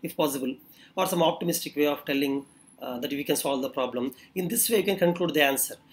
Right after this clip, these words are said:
And this answer should be written, you know, in almost eleven minutes.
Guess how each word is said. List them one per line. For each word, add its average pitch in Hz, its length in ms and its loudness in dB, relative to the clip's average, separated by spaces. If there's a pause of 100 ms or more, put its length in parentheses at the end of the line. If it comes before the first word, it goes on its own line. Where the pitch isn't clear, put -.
(160)
And 156 160 2
this 202 140 2
answer 233 280 2
should 170 200 -2
be 160 180 2
written, 165 520 2 (340)
you 190 120 -2
know, 220 260 4
in 175 120 0
almost 180 460 0
eleven 160 260 4
minutes. - 440 -2